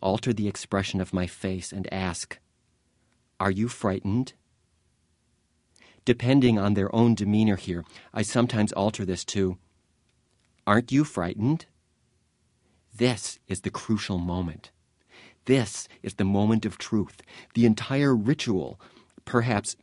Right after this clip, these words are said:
ceremony would be better, more evocative, because we, of course, the whole thing from proposal onward is about ceremony,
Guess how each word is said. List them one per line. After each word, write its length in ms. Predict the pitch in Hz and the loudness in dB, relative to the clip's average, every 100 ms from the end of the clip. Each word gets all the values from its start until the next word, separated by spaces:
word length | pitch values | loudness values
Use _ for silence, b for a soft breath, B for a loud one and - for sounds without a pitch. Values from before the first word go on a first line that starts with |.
| - | -20
ceremony 840 | - - - 147 139 113 92 85 78 | -14 -12 -2 0 2 4 2 -2 -6
would 160 | 98 95 | -8 -6
be 100 | 101 | -6
better, 300 | 95 87 73 | -6 -8 -6
more 280 | 90 98 - - | 0 0 -2 -6
evocative, 640 | 104 110 101 - 101 82 | -4 0 -2 -4 -12 -12
because 260 | 110 - 98 | -14 -12 -4
we, 180 | 110 104 - _ _ _ _ _ _ _ - B | -4 -4 -8 _ _ _ _ _ _ _ -20 B
of 140 | - - | -16 -2
course, 220 | 127 120 | -2 0
the 160 | 117 - | -4 2
whole 160 | 151 | 2
thing 240 | 131 135 110 | 4 2 2
from 160 | 104 | 0
proposal 640 | 95 123 - 147 131 113 - | -2 -4 -2 0 2 0 0
onward 380 | 117 127 98 95 | 2 4 2 -2
is 100 | 95 | -4
about 460 | 90 107 120 - | -4 -2 -2 -2
ceremony, 640 | - 101 92 85 80 92 | -6 -8 -6 -8 -8 -12